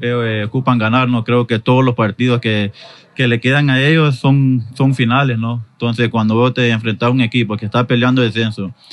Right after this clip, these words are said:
que está urgido de puntos, que no ha podido ganar, que es en su cancha, que seguramente estará en un mal estado por, por el concierto que hubo ahí, por, por el tema del, del clima y todo eso, seguramente será un, un partido muy difícil.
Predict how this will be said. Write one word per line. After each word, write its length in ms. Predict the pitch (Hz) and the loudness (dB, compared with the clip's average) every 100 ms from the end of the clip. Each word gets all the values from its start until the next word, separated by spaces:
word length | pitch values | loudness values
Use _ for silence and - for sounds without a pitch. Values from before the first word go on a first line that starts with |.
| - - | -20 -10
que 80 | - | -4
está 240 | 110 131 139 | 0 2 4
urgido 380 | 131 139 135 | 4 2 2
de 100 | 120 | 0
puntos, 400 | 110 117 110 101 | -2 -4 -4 -4
que 120 | 107 107 | -2 0
no 100 | 123 | 0
ha 80 | |
podido 260 | 127 135 131 | 2 2 2
ganar, 440 | 120 120 113 98 | 2 0 0 -2
que 400 | - 101 101 107 | -4 -4 -2 0
es 60 | 131 | 0
en 60 | 131 | 0
su 160 | 120 | -2
cancha, 460 | 120 120 107 98 98 _ _ - - | -2 -4 -4 -8 -12 _ _ -20 -6
que 100 | 113 | -4
seguramente 640 | 120 127 131 139 139 127 | 0 2 2 2 0 0
estará 300 | 120 117 123 | 0 0 2
en 60 | 123 | 2
un 120 | 123 | 2
mal 160 | 123 | 2
estado 500 | 113 110 123 123 117 | 0 -2 -2 0 -2
por, 380 | 113 107 101 95 | -4 -6 -6 -8
por 180 | - 107 | -4 -2
el 100 | 104 | -2
concierto 640 | 101 101 113 131 117 113 | -4 -6 -2 -2 -2 -4
que 100 | - | -2
hubo 200 | 113 120 | 0 2
ahí, 280 | 110 123 127 | 2 2 0
por, 380 | - 107 104 92 | -2 -4 -4 -6
por 160 | 104 | -6
el 140 | 95 90 | -6 -4
tema 300 | 117 123 117 | -4 -2 -2
del, 400 | 107 104 98 95 | -4 -4 -6 -6
del 220 | 101 95 | -8 -6
clima 380 | 117 120 127 107 | -4 -2 0 -2
y 60 | |
todo 160 | - 107 | -6 -4
eso, 360 | 131 131 117 127 _ - - _ | -4 -2 -4 -6 _ -20 -20 _
seguramente 640 | - 110 120 123 135 127 | -2 2 4 4 2 0
será 260 | 117 110 113 | 0 0 2
un, 260 | 117 120 123 | 2 0 0
un 120 | 120 | 0
partido 440 | 113 101 113 113 110 | 0 0 0 0 0
muy 160 | 110 | 0
difícil. 480 | 101 98 104 98 | -2 -4 -6 -6